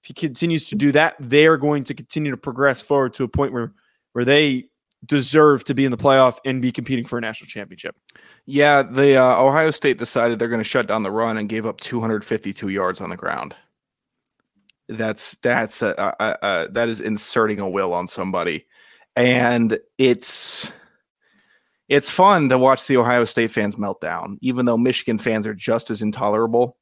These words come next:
Speaker 2: I mean, just as intolerable as, uh, as an Ohio State fan. But it's interesting to see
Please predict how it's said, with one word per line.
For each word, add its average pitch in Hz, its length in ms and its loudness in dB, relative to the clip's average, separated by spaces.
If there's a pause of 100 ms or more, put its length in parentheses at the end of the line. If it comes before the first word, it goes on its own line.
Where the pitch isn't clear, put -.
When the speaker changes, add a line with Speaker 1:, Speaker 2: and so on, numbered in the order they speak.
(260)
Speaker 2:
I 139 80 2
mean, 123 320 2
just 135 420 2
as 131 140 0
intolerable 101 640 -4
as, 101 140 -6
uh, 98 220 -4 (100)
as 107 220 -4
an 107 140 -2
Ohio 104 320 -2
State 98 280 -6
fan. 101 340 -4 (500)
But 127 200 2
it's 131 200 0
interesting 143 540 0
to 117 80 0
see 113 540 -2